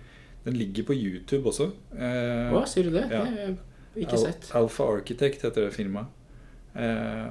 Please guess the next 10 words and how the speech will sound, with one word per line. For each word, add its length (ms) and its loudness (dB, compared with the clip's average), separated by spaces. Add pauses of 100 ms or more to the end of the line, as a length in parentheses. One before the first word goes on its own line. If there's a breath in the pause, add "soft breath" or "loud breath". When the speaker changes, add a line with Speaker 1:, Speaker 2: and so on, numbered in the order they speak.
Speaker 1:
og 80 -6
da 220 4
gjør 220 4
han 100 0
den, 400 0
eh, 280 -6 (100)
presenterer 580 0
han 60 2
den, 400 2
eh, 540 -6